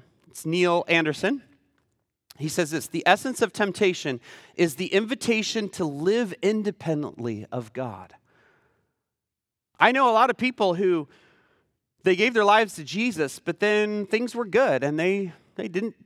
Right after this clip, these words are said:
walk with him. They just decided to do their own thing. "Like sheep, we go our own way. Each of us have t-, has turned to our own way," it says in the Old Testament. And oftentimes we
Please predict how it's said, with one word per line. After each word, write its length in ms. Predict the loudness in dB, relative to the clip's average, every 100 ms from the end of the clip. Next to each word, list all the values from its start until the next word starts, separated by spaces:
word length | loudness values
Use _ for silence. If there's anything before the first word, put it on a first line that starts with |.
| _ _ -4
walk 340 | 0 0 -2
with 160 | -10 -6
him. 280 | -6 -2
They 120 | -2 -2
just 200 | -4 -8
decided 600 | -2 0 0 -2 -6 -10
to 200 | -8 -8
do 260 | -6 -4
their 180 | 0 0
own 160 | -2 -4
thing. 300 | -10 -14 -18 -20 _ _ -20 -2
"Like 260 | 0 0
sheep, 480 | -4 -4 -4 -4 -10 -20 _ -14
we 260 | -4 -2
go 220 | 2 4 6
our 120 | 4
own 200 | 2 2
way. 240 | 2 2
Each 260 | 0 -4 0
of 80 | -2
us 140 | -2
have 160 | -6 -8
t-, 100 | -8 -2
has 180 | -2 -4
turned 480 | -2 0 0 -4 -16 -20 _ -16
to 260 | -6 -4 0
our 280 | 4 4 4
own 300 | 0 0 0
way," 400 | 2 2 -2 -16 _ _ _ _ _
it 80 | -10
says 240 | -6 -4
in 100 | -6
the 120 | -10 -8
Old 160 | -8
Testament. 480 | -6 -8 -10 -16 -18 _ _ -20 _ _ _ _ _ 0
And 120 | 4
oftentimes 580 | 4 0 0 0 0 -4
we 600 | -2 -2 -2 -2 -6